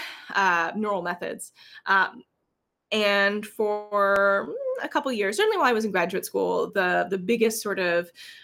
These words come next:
um, architecture that was really doing well on a bunch of tasks was, uh, bidirectional L S T Ms, long short-term memory, a flavor of, of R N N, um, with,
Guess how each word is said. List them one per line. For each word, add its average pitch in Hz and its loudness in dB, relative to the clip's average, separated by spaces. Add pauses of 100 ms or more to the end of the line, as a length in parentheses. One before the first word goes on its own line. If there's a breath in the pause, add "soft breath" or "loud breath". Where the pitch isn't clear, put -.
(140 loud breath)
um, 170 2
architecture 233 0
that 165 0
was 190 -4
really 196 0
doing 202 0
well 180 2
on 180 2
a - 0
bunch 180 -4
of 196 -20
tasks - -2
was, 190 4
uh, 180 4
bidirectional 180 0
L 185 2
S 185 -4
T - -4
Ms, 220 -2
long 185 -2
short-term - -6
memory, 190 -2
a 196 -4
flavor 180 0
of, 170 2
of - -10
R 175 0
N 196 -2
N, 330 -2 (480 loud breath)
um, 185 4 (220)
with, 202 2